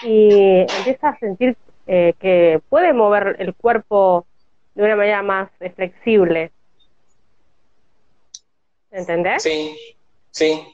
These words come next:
Speaker 1: Que, por ejemplo, yo conozco gente que me ha dicho, "Yo pensé que esto no lo iba a poder hacer nunca y lo hago". Y, y hace las ca-, esa ca-, no sé cómo son, como canastita o co-, ah, viste que hay diferentes formas.
Speaker 2: Sí,
Speaker 1: Eh,
Speaker 2: es verdad, hay diferentes formas.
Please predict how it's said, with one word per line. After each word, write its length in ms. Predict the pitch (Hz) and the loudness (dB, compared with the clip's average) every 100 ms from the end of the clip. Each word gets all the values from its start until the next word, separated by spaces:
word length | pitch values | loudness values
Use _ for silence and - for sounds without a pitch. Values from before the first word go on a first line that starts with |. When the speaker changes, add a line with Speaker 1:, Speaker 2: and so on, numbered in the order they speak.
| _ _ _ _ _ _ | _ _ _ _ _ _
Speaker 1:
Que, 220 | 214 185 - 214 | -10 -10 -16 -6
por 100 | 233 | -2
ejemplo, 200 | 233 339 | 0 0
yo 80 | 330 | 0
conozco 320 | 294 269 277 | -2 -2 -4
gente 380 | - 339 392 320 | -6 -4 -2 -4
que 140 | 220 202 | -4 -2
me 120 | 196 | 0
ha 60 | |
dicho, 360 | 208 233 - 226 - 180 180 | -2 -2 -2 -2 -2 -6 -6
"Yo 80 | 349 | -8
pensé 260 | 330 - | -8 -4
que 100 | 220 | -2
esto 180 | 208 - | -2 -2
no 80 | 196 | 0
lo 80 | 196 | 2
iba 80 | 190 | 0
a 40 | |
poder 200 | 185 175 | 0 -4
hacer 180 | - 170 | -4 0
nunca 340 | 233 370 269 | 2 2 0
y 100 | 180 | -2
lo 100 | 170 | 0
hago". 320 | 175 151 151 - - _ | -2 -4 -8 -10 -16 _
Y, 720 | - 185 180 170 165 160 160 - _ _ _ _ _ _ _ _ 170 - - - | -4 0 2 2 2 0 -2 -6 _ _ _ _ _ _ _ _ -10 -10 -16 -14
y 100 | - 208 | -4 -4
hace 240 | 214 220 | -2 -6
las 140 | 202 | -8
ca-, 180 | - 185 | -8 -8
esa 240 | 185 185 196 | -8 -6 -8
ca-, 120 | 180 | -2
no 140 | 208 240 | -2 -2
sé 100 | 320 | -2
cómo 180 | 190 180 | -4 -2
son, 120 | 226 | -2
como 240 | 190 170 | -2 -4
canastita 840 | 160 160 151 _ 302 294 208 170 160 | -4 -6 -10 _ -2 -2 -4 -4 -4
o 60 | |
co-, 120 | 160 202 | -2 -2
ah, 100 | 220 | -4
viste 200 | 269 302 | -8 -8
que 80 | |
hay 60 | 202 | -6
diferentes 420 | 202 190 202 185 | -4 -2 -4 -4
formas. 380 | - 277 208 151 - _ _ _ _ _ _ | -2 -2 -2 -6 -12 _ _ _ _ _ _
Speaker 2:
Sí, 260 | _ - 156 | _ -10 -6
Speaker 1:
Eh, 440 | 147 175 170 160 156 | -4 -6 -8 -6 -2
Speaker 2:
es 60 | |
verdad, 240 | 131 135 139 | 2 2 2
hay 120 | 139 | 0
diferentes 340 | 131 131 135 | -2 -4 -2
formas. 400 | 135 120 101 - | -2 -2 -4 -8